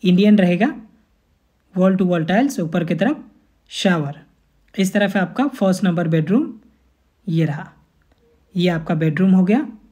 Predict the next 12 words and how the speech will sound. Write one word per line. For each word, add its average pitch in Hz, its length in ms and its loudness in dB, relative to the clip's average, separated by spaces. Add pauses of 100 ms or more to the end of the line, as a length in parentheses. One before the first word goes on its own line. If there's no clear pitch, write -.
(420)
Again, 196 340 2
ये 175 180 2
जो 185 140 2
फ्लैट 185 280 0
मैं 185 100 4
आपको 185 200 0
दिखा 165 260 -2
रहा 202 100 4
हूँ, 302 100 0
इस 185 180 -4
प्रोजेक्ट 170 360 -2
का 285 160 0